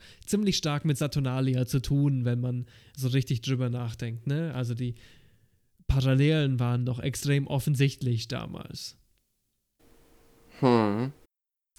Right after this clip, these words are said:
Speaker 1: Was aber wirklich christlich ist, ist Folgendes. Im Mittelalter wurde oft gefastet vor Weihnachten, und zwar wirklich eine lange Zeit, teilweise wochenlang.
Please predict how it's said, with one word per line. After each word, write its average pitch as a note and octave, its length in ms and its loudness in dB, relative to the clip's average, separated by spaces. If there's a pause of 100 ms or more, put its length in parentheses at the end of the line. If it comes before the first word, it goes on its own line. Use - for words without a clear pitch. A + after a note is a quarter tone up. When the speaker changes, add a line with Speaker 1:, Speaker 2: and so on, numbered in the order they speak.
(540)
Speaker 1:
Was F#3+ 240 -2
aber F#3+ 260 0
wirklich A#3 340 0
christlich - 480 -2
ist, D3 160 -2
ist D#3+ 160 -4
Folgendes. D3+ 640 -4 (720)
Im C#3+ 180 0
Mittelalter D3 680 -2
wurde G3+ 480 -4
oft - 340 -4
gefastet G3 680 -2
vor F#3+ 400 -4
Weihnachten, A#2+ 560 -4
und C3+ 160 -4
zwar B2+ 220 -2
wirklich F3+ 320 -2
eine C3+ 100 -2
lange E3+ 240 -2
Zeit, F3 460 -6
teilweise C3+ 560 -2
wochenlang. C#3+ 680 -6